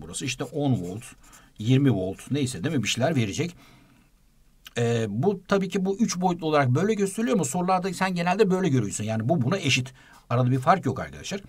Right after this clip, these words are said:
Şimdi biz bunu pile bağladığımız zaman bakın ne oluyor? Burası bir levha artı bir levha eksi yükleniyor. Ve buradan buraya doğru bir elektriksel alan oluşuyor. Peki ben buraya artı yüklü bir cisim koysam ya da bakın eksi yüklü bir cisim koysam arkadaşlar,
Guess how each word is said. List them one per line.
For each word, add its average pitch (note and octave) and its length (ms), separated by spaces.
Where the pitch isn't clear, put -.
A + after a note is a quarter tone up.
Şimdi C3 140
biz E3 140
bunu A3 160
pile F#3 280
bağladığımız G3 460
zaman F#3+ 220
bakın F#3 220
ne G3 40
oluyor? G3 320
Burası E3 520
bir D3 360
levha A#2 360
artı A#2+ 320
bir E3 100
levha C#3 280
eksi C3+ 320
yükleniyor. A#2+ 460
Ve F3+ 140
buradan F3 340
buraya C#3+ 180
doğru E3+ 240
bir C#3 100
elektriksel D3 640
alan D#3+ 220
oluşuyor. G#2 360
Peki F3+ 220
ben G#3 200
buraya G#3 280
artı D#3 380
yüklü G3+ 220
bir F3 60
cisim F3 240
koysam D3+ 440
ya A#2 120
da D3+ 100
bakın D3+ 260
eksi A2+ 320
yüklü G#3+ 220
bir C3+ 40
cisim B2+ 200
koysam G#2+ 320
arkadaşlar, F#2 420